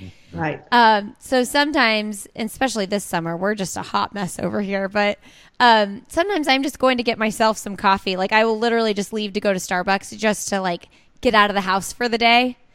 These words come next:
Speaker 2: Um,
Speaker 1: Mm-hmm.
Speaker 2: and I'll just say one person can come with me, and I'll get them a special drink or something like that. And it, that's a very small special day, but I definitely can tell, like, they feel that.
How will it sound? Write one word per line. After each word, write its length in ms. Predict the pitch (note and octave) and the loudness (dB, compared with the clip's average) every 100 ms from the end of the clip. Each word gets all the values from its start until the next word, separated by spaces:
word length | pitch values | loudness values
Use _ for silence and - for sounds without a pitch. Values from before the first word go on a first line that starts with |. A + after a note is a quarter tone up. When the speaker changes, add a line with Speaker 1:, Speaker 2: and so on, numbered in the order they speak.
| _ _ _ _ _ | _ _ _ _ _
Speaker 2:
Um, 340 | A#3 A3 G3+ F#3+ | 2 2 0 -2
Speaker 1:
Mm-hmm. 120 | D3+ | -2
Speaker 2:
and 140 | B3 A#3+ | 2 2
I'll 100 | A#3 | 2
just 220 | A3+ - | -2 2
say 340 | G#3+ G3+ F#3+ | 4 4 0
one 300 | G3 G#3+ G#3+ | 0 0 0
person 360 | G#3+ G3+ - G3 | -2 -4 -4 -8
can 140 | F#3+ | -8
come 220 | F#3 F#3+ | -6 -6
with 200 | F#3 F3+ | -6 -6
me, 180 | F#3+ F3 | -6 -6
and 200 | F3+ F3+ - | -8 -10 -10
I'll 140 | G#3 | -10
get 180 | G#3 G3+ | -6 -6
them 100 | F#3 | -4
a 60 | F3+ | -8
special 380 | - E3 - - | -8 -10 -10 -12
drink 320 | - - - | -14 -16 -16
or 80 | G3+ | -10
something 440 | G#3+ G3 G3+ G3 | -8 -8 -10 -10
like 220 | F#3+ - | -12 -4
that. 240 | F#3+ F3 A3 | -2 0 -2
And 180 | A3 - | -6 -2
it, 140 | C#4+ | 0
that's 180 | F4 A#4 | 0 0
a 40 | F#4+ | -2
very 240 | D4+ C#4+ | 0 0
small 500 | - - B3 A3+ A#3+ | -2 -4 0 2 0
special 480 | - - C4+ - C4 | 0 0 0 0 -2
day, 400 | B3+ B3 B3+ C4 - - - | 2 2 2 -2 -10 -20 -14
but 100 | - | 2
I 120 | C#4 | 2
definitely 420 | C4 F#4+ - D#4 C4+ | 4 -2 -2 -4 -2
can 160 | B3 | -6
tell, 320 | - A#3 G#3+ | 2 4 4
like, 220 | G3 F#3 F3+ G#3 | 2 -2 -4 -2
they 140 | A3 | -2
feel 340 | - A3+ F#3 | -2 -4 -4
that. 300 | E3+ - - | -6 -10 -12